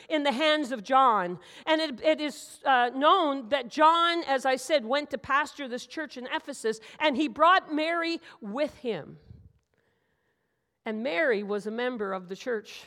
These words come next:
in Ephesus. Can you imagine? Can you imagine Christmas with Mary right there?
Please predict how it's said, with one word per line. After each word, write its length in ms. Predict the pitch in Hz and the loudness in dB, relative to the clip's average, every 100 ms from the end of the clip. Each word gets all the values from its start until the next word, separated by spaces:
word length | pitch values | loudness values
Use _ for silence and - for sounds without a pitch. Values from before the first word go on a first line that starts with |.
| 214 | -14
in 140 | 185 | -12
Ephesus. 680 | 190 190 170 - 147 - - | -12 -14 -16 -18 -20 -20 -20
Can 120 | - | -12
you 120 | 330 415 | -8 -8
imagine? 460 | 294 339 381 392 381 _ _ _ _ _ _ _ _ _ | -8 -12 -16 -16 -18 _ _ _ _ _ _ _ _ _
Can 140 | 349 | -6
you 40 | 359 | -4
imagine 480 | 330 339 285 269 214 _ | -4 -6 -8 -10 -10 _
Christmas 540 | - 320 - 339 339 | -14 -14 -12 -14 -12
with 180 | 220 190 | -12 -10
Mary 380 | 208 269 320 311 | -8 -8 -10 -10
right 200 | 285 302 | -12 -14
there? 240 | - 330 | -14 -14